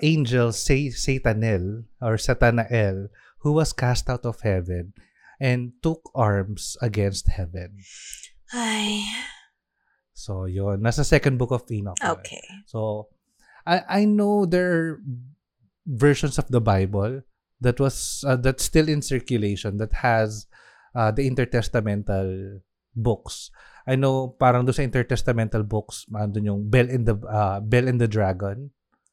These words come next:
Speaker 2: Oh.
Speaker 1: May ganung version na, ewan ko kung, hindi siya Jewish eh. So, kasi kung Jewish yan, may ano eh, makikita pa rin natin ngayon eh.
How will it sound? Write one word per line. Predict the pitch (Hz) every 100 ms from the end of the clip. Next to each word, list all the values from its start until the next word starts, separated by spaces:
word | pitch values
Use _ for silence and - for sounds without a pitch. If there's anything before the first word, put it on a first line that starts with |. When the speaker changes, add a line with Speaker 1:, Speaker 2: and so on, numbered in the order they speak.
| _ -
Speaker 2:
Oh. | 247 508 196 95 - _ _ _ _ _
Speaker 1:
May | 151 175
ganung | 175 185 185
version | 151 151 135 165
na, | 156
ewan | 156 165
ko | 175
kung, | 170 160 143 123 - _ _ _ _ _ _ _ _ _
hindi | - 214 262
siya | 233
Jewish | 143 135 131 147 - 95
eh. | 85 - _ _
So, | - 170 160
kasi | 151 190 208
kung | 196
Jewish | 165 151 143 -
yan, | 139
may | 131 135
ano | 120 110 101
eh, | 95 - _ - -
makikita | 139 131 123 120 127 127 127 123
pa | 113 117
rin | 113
natin | 104 98 104
ngayon | 101 95
eh. | 95